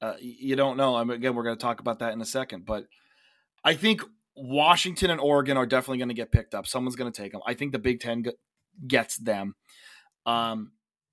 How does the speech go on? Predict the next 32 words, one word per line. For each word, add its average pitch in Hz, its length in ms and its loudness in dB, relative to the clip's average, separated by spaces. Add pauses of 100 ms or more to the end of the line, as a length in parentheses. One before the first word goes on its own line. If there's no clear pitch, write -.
Stanford 196 1000 4
is 156 840 -2 (500)
a 139 100 6
bit 143 220 4
of 131 80 0
a 131 40 2
wild 110 420 2
card 78 300 -14 (680)
'cause 143 360 2 (360)
I 147 220 6
think 165 420 -4 (320)
the 131 160 -4
Big 165 380 2
Ten 143 440 2
might 131 240 2
go 139 160 4
after 135 300 4
Stanford 127 520 0
to 110 40 -10
get 117 200 -2
that 110 200 0
prestige 120 640 -2
at 110 80 -10
Stanford. 120 640 -8 (800)
Also, 175 680 4 (1600)
uh, 120 280 4
Stanford 160 420 4
and 135 160 2
Notre 131 220 4
Dame 123 340 0
have, 156 320 0
like, 156 340 -2